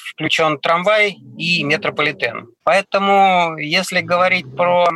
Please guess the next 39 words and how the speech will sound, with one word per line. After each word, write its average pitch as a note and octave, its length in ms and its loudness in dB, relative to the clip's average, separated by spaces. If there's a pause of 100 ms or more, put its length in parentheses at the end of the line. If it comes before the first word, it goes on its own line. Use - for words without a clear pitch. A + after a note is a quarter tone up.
медицинские F3+ 800 -4
показания, C#3 720 0
то, C3 100 -10
в - 100 -18
принципе, A3 440 -6
может, D#3 260 -2 (380)
ну, C#3+ 600 -8
любой D#3 320 -2
человек, E3 680 -2
которому, B2+ 1000 -2
так G#2+ 120 -14
сказать, - 220 -18 (400)
нету D3+ 260 -2
гипертонии D#3 840 -4
какой-нибудь F#3+ 580 -2
сверхъестественной, D3 1040 -4
у - 40 -8
которого C3+ 420 -2
не C#3 160 -2
будет, B2+ 340 -8 (140)
э, C3 280 -2
инфаркта, E3+ 680 -2
то C#3+ 100 -8
есть C3+ 140 -8
сердечником D3 760 -4
он C3+ 100 -2
не C#3+ 140 -2
является, C#3 520 -2 (600)
вот, C3+ 240 -2
то C3+ 80 -8
есть - 160 -4
он B3+ 140 0
может G3 280 0
принять F3 380 -2
участие F3 380 -4
в E3 40 -2
нашем D#3+ 260 -2
проекте, F#3+ 480 -2
и, D3 680 -6